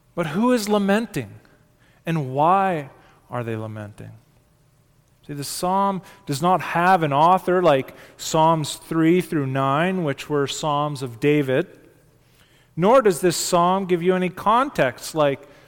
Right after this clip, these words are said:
Psalm three, indicating that David wrote this psalm while fleeing from Absalom, his son, or in Psalm seven, indicating that David sang that psalm to the Lord because of the words of Cush the Benjamite.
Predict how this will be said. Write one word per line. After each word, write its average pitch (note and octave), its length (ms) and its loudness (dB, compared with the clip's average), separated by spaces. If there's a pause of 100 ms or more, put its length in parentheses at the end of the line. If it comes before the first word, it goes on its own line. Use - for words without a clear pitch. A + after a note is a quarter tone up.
(160)
Psalm D3+ 420 0
three, D3+ 680 0
indicating D3+ 560 -2
that B2 200 -4
David C#3+ 420 0
wrote C#3+ 300 0
this C#3 180 -4
psalm D3 600 -2
while C3 220 2
fleeing D3+ 640 -2
from C3+ 200 -4
Absalom, C#3+ 840 -2
his D3 160 -8
son, C3 500 -4 (880)
or D#3+ 280 6
in D#3 140 2
Psalm D#3 380 2
seven, D#3+ 540 2
indicating D#3+ 680 -2
that C#3+ 220 0
David D#3+ 380 -2 (320)
sang A3 480 0
that C3+ 240 0
psalm E3+ 720 -4 (280)
to D3 120 -4
the C3 60 -4
Lord C3+ 440 0
because F3 300 -4
of E3 100 -4
the E3+ 80 0
words F3 460 2
of D#3 100 -8
Cush - 520 -4 (640)
the D#3 100 -6
Benjamite. F3 500 -2